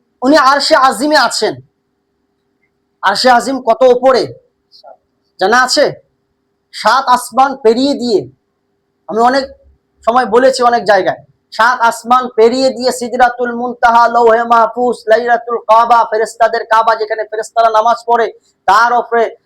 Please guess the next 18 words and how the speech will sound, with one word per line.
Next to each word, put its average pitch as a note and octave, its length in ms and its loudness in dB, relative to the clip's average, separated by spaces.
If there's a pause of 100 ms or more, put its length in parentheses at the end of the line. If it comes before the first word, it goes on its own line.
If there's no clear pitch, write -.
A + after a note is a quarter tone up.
আহ, G3+ 220 2
যেখানে A3 260 -4
কোরআন A#3 300 0
সংরক্ষিত A3 480 -4
করে A#3 140 2
আল্লাহ A3 200 2
রেখে G#3 240 0
দিয়েছেন, A#3+ 420 -2 (280)
তার A#3+ 220 2
উপরে A#3 260 -2
আল্লাহর G#3 460 0
আরশ, C4+ 340 4 (120)
তার A3+ 180 2
উপরে A3 240 -2
আল্লাহর G3+ 320 2
কুরসি, C#4 460 -4 (680)
ওই F3+ 120 -2
কুরসির A3+ 540 -10